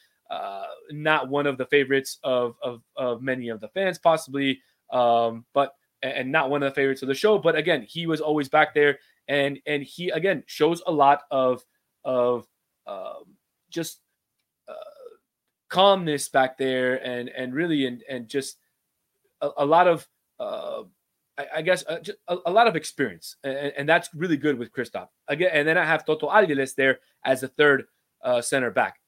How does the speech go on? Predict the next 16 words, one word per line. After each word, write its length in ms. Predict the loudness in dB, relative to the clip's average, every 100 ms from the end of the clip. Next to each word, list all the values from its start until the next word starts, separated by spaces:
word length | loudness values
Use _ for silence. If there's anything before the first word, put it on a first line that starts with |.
| _
Julian 340 | 0 0 2
Gressel, 460 | 0 2 0 -4 -6
the 100 | -4
newest 280 | 0 0
signing, 440 | 0 0 0 -4 -8 0
right 240 | 0 2
there 140 | 2
at 100 | 2
right 160 | 2 0
wing 120 | 2
back. 240 | 4 2 0
Who 100 | 0
knows? 220 | 0 0
It 80 | -4
could 180 | -4 -4
be, 280 | -6 -6